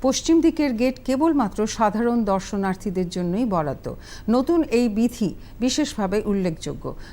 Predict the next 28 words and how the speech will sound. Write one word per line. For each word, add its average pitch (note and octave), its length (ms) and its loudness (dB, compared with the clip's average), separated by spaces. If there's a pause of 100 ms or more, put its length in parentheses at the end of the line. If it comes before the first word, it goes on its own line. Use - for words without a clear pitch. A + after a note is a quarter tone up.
(140)
যদিও D4+ 240 4 (120)
আকাশবাণীর B3+ 580 -2 (580)
দিকের A#3 280 0 (100)
গেট A3 160 4 (100)
দিয়ে F3 160 2 (400)
সকলের C4 460 2
জন্য A#3 140 0 (160)
দ্বার G3 180 4 (140)
উন্মুক্ত G#3+ 340 -2 (160)
না F3 60 2 (120)
থাকলেও G3+ 300 -2 (120)
বিশেষ A#3+ 240 -4 (120)
প্রয়োজনে G3+ 420 2 (340)
মন্ত্রী, A#3+ 280 2 (160)
বিধায়ক G3+ 420 0
থেকে A3 160 -6 (100)
শুরু A3 240 -2
করে F3+ 160 2 (140)
প্রচার G3+ 360 0
মাধ্যমের F#3+ 480 -2
কর্মীদের F#3 500 0
পাশাপাশিরা F#3 640 -2 (400)
ওই B3 80 4 (480)
গেট C4+ 160 2 (120)
দিয়ে F#3+ 180 4 (340)
ঢুকতে A#3 300 0 (140)
সেই G3 220 0
অর্থে F#3+ 180 -2